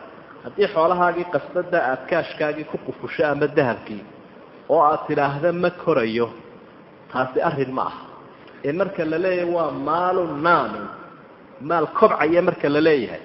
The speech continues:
imaa bilficli wa imaa bilquwa wey. Bilficli buu u korayaayo waa wax lagu shaqaynayo.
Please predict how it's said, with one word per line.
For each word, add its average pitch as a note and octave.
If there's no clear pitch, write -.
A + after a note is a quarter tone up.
imaa G3
bilficli F#3
wa F3+
imaa G3
bilquwa E3+
wey. B2
Bilficli G3+
buu G#3
u G#3
korayaayo E3+
waa F#3
wax F#3
lagu E3
shaqaynayo. A#2